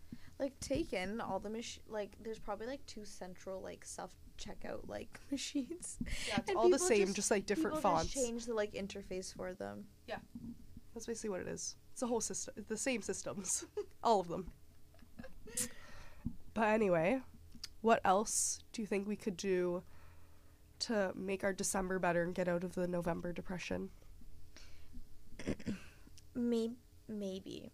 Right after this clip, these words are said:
Speaker 1: I don't really know. But, like, so exams are coming up, right? People are busy. People have to study. But just, like, even setting, like, time aside to, like, do small things to, like, look
Speaker 2: Mm-hmm.
Speaker 1: forward to them.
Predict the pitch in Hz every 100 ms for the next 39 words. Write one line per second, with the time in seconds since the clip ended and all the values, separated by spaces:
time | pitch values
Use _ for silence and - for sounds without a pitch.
0 | - 196 196 - 98 - 160 175 202 220
1 | 226 214 - - - - 214 202 - 202
2 | 208 214 214 202 202 208 - - 226 240
3 | - - 233 233 226 202 196 208 208 -
4 | 202 202 - - 202 - - - - -
5 | - - 233 226 214 - 233 233 - 226
6 | 214 214 202 190 180 185 196 190 - -
7 | - 175 - - - 190 - 214 208 208
8 | 196 - - 202 185 190 190 - 254 269
9 | 277 - - 196 220 202 208 - 185 175
10 | 190 - 214 240 269